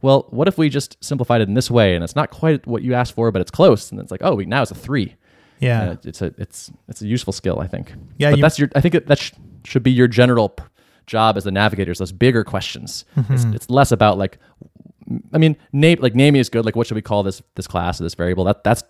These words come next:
Speaker 1: good stuff too, the low level stuff. But the real value, I think, shows up in when, like, someone is thinking the whole time, like, "What's next? Should we do this? When should we do this?"
Speaker 2: Yeah, for sure. Uh, you mentioned, uh, taking breaks.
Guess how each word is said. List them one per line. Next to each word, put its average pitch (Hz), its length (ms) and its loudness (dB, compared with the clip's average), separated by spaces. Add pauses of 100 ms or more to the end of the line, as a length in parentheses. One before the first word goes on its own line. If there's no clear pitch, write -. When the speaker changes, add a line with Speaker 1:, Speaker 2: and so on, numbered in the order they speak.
Speaker 1:
good 110 160 2
stuff 92 180 -2
too, 120 200 2
the 101 80 -2
low 95 100 2
level 101 160 0
stuff. - 300 -6
But - 100 -12
the 98 80 -2
real 120 240 6
value, 90 320 0
I 87 40 -4
think, - 320 -6
shows 90 280 -4
up 92 140 -2
in 90 60 -4
when, 92 100 -4
like, 92 180 -4
someone 120 260 4
is 110 120 -2
thinking 107 320 0
the 101 120 -4
whole 131 160 2
time, 107 320 2
like, 85 220 -6 (560)
"What's - 180 -2
next? - 360 -4 (320)
Should - 180 0
we 101 60 4
do 92 100 6
this? - 400 -2
When 101 160 4
should 85 140 0
we 85 60 0
do - 100 -2
this?" - 400 -12
Speaker 2:
Yeah, 120 240 -2 (280)
for - 100 -6
sure. 135 360 -4 (460)
Uh, - 60 2
you 156 100 6
mentioned, 202 360 4
uh, 147 200 4
taking 147 360 0
breaks. 123 560 -2